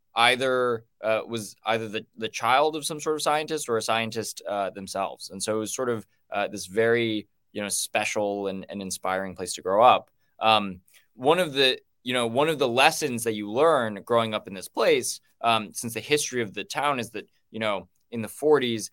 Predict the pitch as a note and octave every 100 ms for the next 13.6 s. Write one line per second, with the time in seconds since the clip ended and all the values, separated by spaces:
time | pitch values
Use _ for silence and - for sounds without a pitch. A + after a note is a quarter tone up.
0 | _ - A2 A#2+ A#2 A#2 A2+ G#2+ - B2
1 | B2 A#2+ A2+ A#2+ A#2 G#2+ A2 G#2+ G2 -
2 | G2 A2+ C#3+ - A#2 A#2 A#2 G#2 G#2+ A#2
3 | A2+ A2 G2+ F#2 - C3 B2+ A2 G#2+ G#2
4 | G2+ A#2 B2+ C3 B2+ B2+ - _ - G#2+
5 | G#2 - - - A#2+ G#2+ A#2 A2 G#2 -
6 | _ - A#2 C#3+ D3 - - A2+ A#2 A2+
7 | A2 - - - _ A#2 A2 - - -
8 | A#2 B2+ C3 A#2 A2+ A2+ A2 F#2+ G2 -
9 | G2 G2 - G#2 F#2+ A#2 F3+ D#3+ G#2+ G2+
10 | F#2+ G2 F#2+ _ _ - A2+ A2+ G#2+ -
11 | A#2+ A2+ A2 G#2 G#2+ A#2+ A#2+ A#2+ A2 G#2+
12 | G#2 G2 C#3+ C#3 A#2+ A2+ G2+ - A2 G2+
13 | F#2+ _ _ G2+ G2+